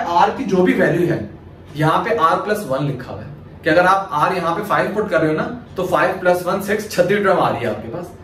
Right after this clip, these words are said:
अगर आर की वैल्यू सेवन पुट कर रहे हो, तो सेवन प्लस वन आठवीं टर्म आ रही है आपके पास, ठीक है। तो अगर आप इस फॉर्मूला में for example फ़ाइव पुट करते हो, तो यहाँ पे फ़ाइव पुट करोगे, यहाँ पे फ़ाइव पुट करोगे, यहाँ पे फ़ाइव पुट करोगे,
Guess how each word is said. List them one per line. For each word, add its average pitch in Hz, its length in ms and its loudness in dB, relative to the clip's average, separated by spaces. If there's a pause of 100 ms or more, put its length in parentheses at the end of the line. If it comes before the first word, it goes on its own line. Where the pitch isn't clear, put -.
(300)
अगर 160 120 4
आर 175 380 2
की 202 60 0
वैल्यू 208 160 4
सेवन 202 320 2
पुट 214 180 2
कर 196 60 4
रहे 196 80 6
हो, 208 60 0
तो 208 60 0
सेवन 190 340 2
प्लस 196 240 2
वन - 240 0 (360)
आठवीं 180 340 2
टर्म 160 200 2
आ 123 100 -2
रही 113 120 -6
है 107 60 -4
आपके 104 240 -10
पास, - 300 -16 (220)
ठीक 139 140 -10
है। 262 80 -6 (560)
तो 165 60 0
अगर 175 140 4
आप 202 160 4
इस 208 100 -6
फॉर्मूला 175 320 2
में - 60 0
for 190 140 4
example 185 400 0
फ़ाइव 185 260 2
पुट 165 180 0
करते 123 220 -6
हो, 127 60 -8
तो 160 60 2
यहाँ 156 200 4
पे 208 180 2
फ़ाइव 180 240 2
पुट 180 140 -4
करोगे, 180 440 0 (400)
यहाँ 147 160 4
पे 202 200 2
फ़ाइव 175 260 2
पुट 175 160 -4
करोगे, 170 300 2 (280)
यहाँ 147 160 2
पे 202 200 0
फ़ाइव 170 240 2
पुट 170 140 -2
करोगे, 175 420 0